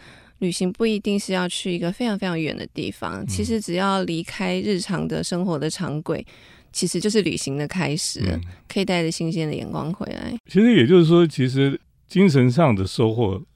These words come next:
Speaker 2: 很重要啦。
Speaker 1: 嗯。
Speaker 2: 那我觉得我们现在很多人吼，他去旅行都只重视这个
Speaker 1: 打卡。
Speaker 2: 对，打卡，或是说他，
Speaker 1: 要去到很多地方。
Speaker 2: 他买到什么东西，
Speaker 1: 嗯，嗯。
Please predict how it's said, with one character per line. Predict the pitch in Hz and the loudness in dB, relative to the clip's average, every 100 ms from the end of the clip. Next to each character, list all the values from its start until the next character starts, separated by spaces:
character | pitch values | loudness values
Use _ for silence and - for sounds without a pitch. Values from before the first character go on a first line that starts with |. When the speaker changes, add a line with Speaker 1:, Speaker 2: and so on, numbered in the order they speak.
| _ _ _ - | _ _ _ -14
Speaker 2:
很 | - 85 | -10 -6
重 | 131 110 | -2 0
要 | 98 87 | 0 -2
啦。 | - 127 - | -8 -14 -4
Speaker 1:
嗯。 | 240 220 180 214 | 0 0 -2 2
Speaker 2:
那 | 196 | 4
我 | 185 | 4
觉 | 131 185 | 6 6
得 | 214 | 8
我 | 120 | 6
们 | 120 151 | 6 4
现 | 180 | 6
在 | 175 139 | 6 6
很 | 104 | 4
多 | 131 | 4
人 | 127 | 4
吼， | 117 110 | 4 2
他 | 135 | 0
去 | 147 | 0
旅 | 127 98 | 2 2
行 | 98 98 107 139 _ _ _ _ _ | 0 0 0 -4 _ _ _ _ _
都 | 160 | -2
只 | 151 117 101 - | 0 0 -2 -2
重 | 160 135 110 | 0 2 0
视 | - 123 | -2 -2
这 | 101 98 | 0 -4
个 | 101 92 90 92 101 113 254 320 _ | -2 -6 -6 -10 -14 -16 -16 -20 _
Speaker 1:
打 | - 165 | -8 -6
卡。 | - 185 - 208 _ - - - | -6 -8 -8 -12 _ -20 -20 -6
Speaker 2:
对， | 120 101 | -4 -2
打 | 98 113 | -2 -4
卡， | 117 98 | -2 -4
或 | 98 117 | -2 -2
是 | 123 | -2
说 | - 110 110 - _ _ _ | -2 -2 -2 -8 _ _ _
他， | - 113 113 113 110 113 _ | -6 -2 0 0 -2 -6 _
Speaker 1:
要 | 190 | -4
去 | 120 - | -2 -2
到 | 185 180 | -2 -2
很 | 151 | 0
多 | 165 | 0
地 | - 165 | 0 -2
方。 | 160 | 0
Speaker 2:
他 | 117 | 0
买 | 101 | 2
到 | 139 123 | 4 4
什 | 113 | 4
么 | 90 | 2
东 | 113 | 4
西， | 113 104 110 | 4 4 2
Speaker 1:
嗯， | 101 82 | 2 0
嗯。 | 98 | -6